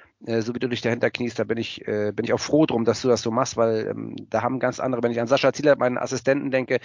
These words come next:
der allen Leuten irgendwelche, ähm, äh, Briefe geschrieben hat, damit er Autogramme bekommt, jetzt ist er Bundesliga-Assistent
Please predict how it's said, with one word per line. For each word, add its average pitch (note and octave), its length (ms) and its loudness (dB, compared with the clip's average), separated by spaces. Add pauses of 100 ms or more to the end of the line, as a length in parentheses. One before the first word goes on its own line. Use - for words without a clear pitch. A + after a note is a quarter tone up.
(300)
der B2 180 4
allen C3+ 180 2
Leuten C3 380 2
irgendwelche, B2+ 500 -4
ähm, A2+ 560 -2
äh, G#2+ 240 -2
Briefe C3+ 280 -2
geschrieben C#3 340 2
hat, B2+ 120 0
damit B2+ 180 2
er B2 80 2
Autogramme B2 400 2
bekommt, B2 400 -2
jetzt A#2+ 180 -2
ist A#2 80 -6
er A2 120 2
Bundesliga-Assistent A2 920 -2